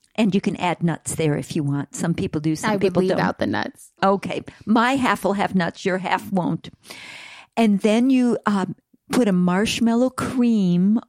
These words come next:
Speaker 1: over the brownie, and then you make a homemade chocolate icing and put it over the top, and then you let it settle. And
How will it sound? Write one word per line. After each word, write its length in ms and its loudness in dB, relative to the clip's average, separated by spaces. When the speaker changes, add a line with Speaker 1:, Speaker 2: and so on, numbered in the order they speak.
Speaker 1:
over 280 2
the 100 0
brownie, 560 -2
and 140 2
then 120 0
you 80 2
make 200 -2
a 40 -4
homemade 640 -2
chocolate 580 -4
icing 600 -2
and 180 -8
put 220 -4
it 100 0
over 220 0
the 160 -4
top, 580 -10
and 160 -6
then 160 0
you 180 0
let 160 -4
it 200 -10
settle. 640 -8
And 100 2